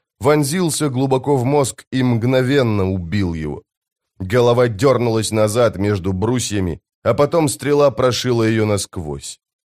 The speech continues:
Воины на склонах кургана отшатнулись. Небо затряслось от зловещих криков ворон, когда черные птицы устремились к обвисшей на кресте фигуре, промчались над воинами на склонах.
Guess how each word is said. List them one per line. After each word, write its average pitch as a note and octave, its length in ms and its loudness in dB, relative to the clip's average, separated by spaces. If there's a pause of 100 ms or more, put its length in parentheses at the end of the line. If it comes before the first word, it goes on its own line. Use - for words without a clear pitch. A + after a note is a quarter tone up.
(440)
Воины B2+ 520 4
на A2+ 160 2
склонах A#2 520 0
кургана G#2 560 0
отшатнулись. F2+ 800 -6 (460)
Небо D3 540 2
затряслось B2+ 880 0
от B2 120 0
зловещих A#2 560 0
криков A2 420 -2
ворон, G#2+ 540 0
когда G2+ 360 -2
черные G2+ 480 0
птицы G2+ 460 -6
устремились G#2 680 -4
к - 100 -8
обвисшей F#2+ 640 -4
на F#2+ 100 -2
кресте F#2+ 420 -4
фигуре, F2 540 -6 (320)
промчались C3+ 680 0
над B2+ 160 0
воинами A#2 460 0
на F2+ 100 0
склонах. D#2+ 640 -6